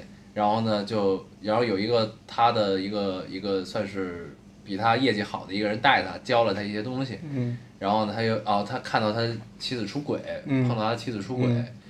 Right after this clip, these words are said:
Speaker 1: 然后呢，反正就受这个刺激，就觉得就是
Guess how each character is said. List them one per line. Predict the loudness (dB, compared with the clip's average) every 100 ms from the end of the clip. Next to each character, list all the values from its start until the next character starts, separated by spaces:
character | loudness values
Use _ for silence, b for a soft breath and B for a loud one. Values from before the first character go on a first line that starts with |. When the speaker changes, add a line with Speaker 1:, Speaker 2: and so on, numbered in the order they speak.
| B B -8
Speaker 1:
然 | -2 0
后 | 0
呢， | 0 -2
反 | -6 -8
正 |
就 | -6
受 | -2 0
这 | 0
个 | -2
刺 | -2 -4
激， | -4 -6
就 | -8
觉 | -4 0
得 | 0 -2 -6 -18 -20 -20 -20 -20 -20 -20 -12 -10 -10 -12 B B B -14
就 | -8
是 | -6 -4 -4 -6